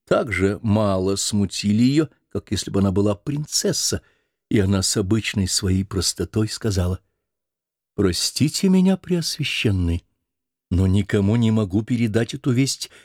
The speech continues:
кроме самого короля». Они онемели от изумления. Лица их сделались багровыми. Наконец представитель их сказал:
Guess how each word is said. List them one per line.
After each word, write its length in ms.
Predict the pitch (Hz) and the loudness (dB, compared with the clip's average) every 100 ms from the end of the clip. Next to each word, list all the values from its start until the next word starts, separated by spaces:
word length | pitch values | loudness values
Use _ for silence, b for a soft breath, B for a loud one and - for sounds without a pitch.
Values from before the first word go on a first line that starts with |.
| b | b
кроме 420 | - 95 92 113 | -2 0 2 2
самого 460 | 117 139 104 87 92 | 0 0 0 -2 -4
короля». 520 | - 110 107 82 98 _ _ _ _ _ _ _ _ _ _ _ _ _ _ _ | -4 -2 -2 -2 -6 _ _ _ _ _ _ _ _ _ _ _ _ _ _ _
Они 460 | - 92 95 101 | 0 2 4 2
онемели 960 | 104 107 117 123 131 127 107 90 85 - _ _ _ _ _ - | 2 2 2 2 4 4 2 0 -4 -8 _ _ _ _ _ -6
от 200 | 87 - | -4 -2
изумления. 680 | 82 87 82 80 78 - - _ _ _ - | 0 0 2 0 0 -4 -8 _ _ _ -4
Лица 480 | 180 139 - - | 0 0 0 -2
их 140 | 101 82 | -2 -2
сделались 580 | 80 90 101 98 90 85 | -2 2 2 2 -2 -2
багровыми. 760 | 120 135 104 98 85 85 80 - _ _ _ | -2 -2 0 0 0 0 -4 -8 _ _ _
Наконец 500 | - - 98 101 - - | -12 -2 2 2 -2 -2
представитель 800 | 110 101 - - 104 98 104 101 | -2 0 0 2 2 2 0 -2
их 100 | - | -2
сказал: 420 | - 98 92 | -2 0 -2